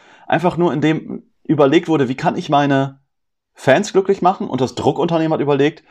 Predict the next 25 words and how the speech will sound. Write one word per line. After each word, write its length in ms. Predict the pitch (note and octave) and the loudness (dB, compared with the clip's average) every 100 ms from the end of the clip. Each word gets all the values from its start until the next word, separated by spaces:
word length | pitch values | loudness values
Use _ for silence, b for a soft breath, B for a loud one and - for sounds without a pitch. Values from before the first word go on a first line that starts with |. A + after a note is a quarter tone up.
| b | b
hey, 120 | B2 C3 | -4 -2
wie 80 | |
kann 140 | C3+ D3 | -2 -2
ich 80 | C3+ | 0
meinen 140 | B2+ | 0
Verschi-, 380 | A#2 - - - | -2 -6 -8 -2
meinen 200 | A#2+ A#2 | 0 0
Maschinenpark 760 | G#2+ - G3+ A3+ - F#2 F#2 | -2 -4 -6 -6 0 0 0
nutzen, 540 | G2+ F#2+ - A#2+ F3+ - b b b | -4 -8 -6 -6 -8 -10 b b b
wo 100 | B2+ | 2
jetzt 160 | B2+ | 2
neue 220 | B2+ C#3+ D3 | 2 2 2
Kapazitäten 640 | C#3+ B2+ A2 C#3 E3 B2+ | 0 -4 -6 -4 -4 -4
frei 260 | - F#2+ | 0 0
geworden 400 | G2 F2+ F2 F2+ | 0 -4 -6 -6
sind? 360 | F2 F#2 E3+ - _ _ _ _ _ _ _ _ _ _ _ _ _ | -8 -8 -8 -14 _ _ _ _ _ _ _ _ _ _ _ _ _
Und 160 | - G#2+ | -8 -6
da 80 | G2 | -6
kam 160 | A2 | -8
diese 180 | G2+ F#2 | -6 -6
Idee 320 | F#2+ A#2 B2 | -4 -2 -2
und 120 | F#2 F2+ | -4 -10
diese 140 | F2+ | -10
Kooperation 520 | - G#2 G2+ - F2 | -10 -6 -6 -8 -12
zustande. 400 | - - - - | -14 -18 -20 -20